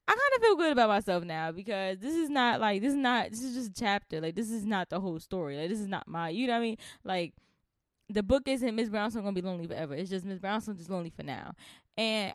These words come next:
I even be feeling lonely when I'm in relationships. Like, I don't know if I said anything to you guys recently, but, like, I kinda, I started dealing with somebody who was in the army, and I don't know why I did that shit, but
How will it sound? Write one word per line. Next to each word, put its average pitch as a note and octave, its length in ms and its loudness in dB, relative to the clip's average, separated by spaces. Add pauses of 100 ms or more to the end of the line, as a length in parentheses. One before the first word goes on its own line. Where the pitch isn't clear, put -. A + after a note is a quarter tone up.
I C#4+ 140 2
even E4 200 -2
be D4 100 -2
feeling C4 300 -4
lonely B3+ 180 -2
when A3+ 140 -4
I'm G#3+ 120 -4
in G#3+ 100 -2
relationships. F3+ 640 -6
Like, - 160 -8
I - 100 -4
don't A3+ 140 -4
know A3+ 140 -2
if - 200 -6 (920)
I F#3 100 -6
said - 300 -4
anything F#3+ 640 -6 (460)
to C4 120 -2
you A#3 180 0
guys G3+ 600 -2
recently, G3 480 -6
but, F#3 160 -4
like, E3+ 240 -4 (160)
I B3+ 240 -2
kinda, G#3+ 340 -6 (180)
I C4 260 0
started G#3+ 520 -2
dealing G3+ 220 -4
with F#3+ 100 -6
somebody E3+ 480 -6 (440)
who A3 60 -8
was G3 140 -4
in F#3 80 -6
the - 60 -4
army, E3 540 -6
and F#3+ 300 -4
I C4 120 0
don't C#4 180 -4
know F3+ 140 -2
why D#3 180 -2
I C#3 40 -4
did D#3 140 -8
that - 160 -8
shit, - 340 -10
but E3 220 -4